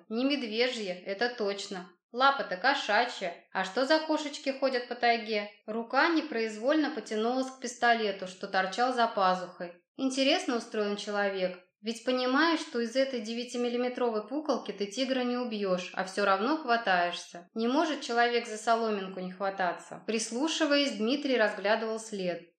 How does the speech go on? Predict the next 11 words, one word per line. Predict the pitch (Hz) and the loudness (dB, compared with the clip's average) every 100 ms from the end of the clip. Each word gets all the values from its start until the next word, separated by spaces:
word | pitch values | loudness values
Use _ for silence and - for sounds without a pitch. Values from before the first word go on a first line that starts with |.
| _ | _
Можно | 208 247 320 320 | 0 2 4 4
было | 269 285 285 | 2 2 2
бы | 262 | 0
для | 220 | -2
самоуспокоения | 220 226 220 214 - 196 196 208 294 294 | -4 -2 -2 -2 -6 0 2 2 2 2
предположить, | 294 208 - 202 196 196 269 | 0 -6 -2 4 4 4 -2
что | - 214 | -4 -4
тигр | 196 254 277 269 | -4 -2 0 0
прошёл | - 196 196 240 247 | 2 0 0 -2 -2
тут | 220 | -2
давно, | 214 226 214 196 180 180 | 2 2 2 -4 -4 -6